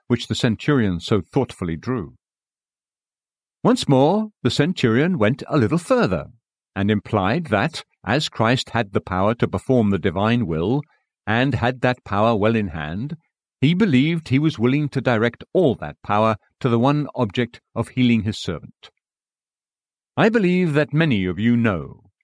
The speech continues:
that the Lord Jesus Christ is almighty. You don't doubt that fact. But the question is, is he almighty to save you? You don't doubt that if the Saviour wills it, he can make your spirit whole.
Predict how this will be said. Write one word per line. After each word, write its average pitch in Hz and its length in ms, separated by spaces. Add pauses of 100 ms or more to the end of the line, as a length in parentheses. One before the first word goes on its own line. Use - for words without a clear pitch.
that 107 140
the 113 80
Lord 165 360
Jesus 123 360
Christ 104 440
is 120 280
almighty. 90 640 (760)
You 139 120
don't 190 340
doubt 104 320
that 101 160
fact. - 480 (640)
But 139 120
the 135 140
question 226 300
is, 117 460 (340)
is 175 200
he 185 180
almighty 135 640
to - 160
save 143 340
you? 185 320 (920)
You 214 260
don't 156 320
doubt 190 400
that 107 140
if - 80
the 117 100
Saviour 139 400
wills 131 340
it, - 220 (160)
he 139 100
can 107 160
make 151 240
your 117 140
spirit 113 380
whole. 175 420